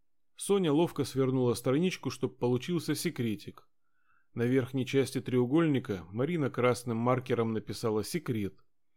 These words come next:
Соня приоткрыла секретик и чёрным маркером написала грозное предупреждение:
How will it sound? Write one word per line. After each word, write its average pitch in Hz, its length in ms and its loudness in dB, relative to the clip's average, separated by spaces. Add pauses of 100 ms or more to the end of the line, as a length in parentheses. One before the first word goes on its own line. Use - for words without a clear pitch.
(560)
Соня 151 380 0
приоткрыла 117 580 0
секретик 135 720 -4
и 117 100 -10
чёрным 151 400 0
маркером 131 560 2
написала 120 500 -2
грозное 113 520 0
предупреждение: 107 960 -4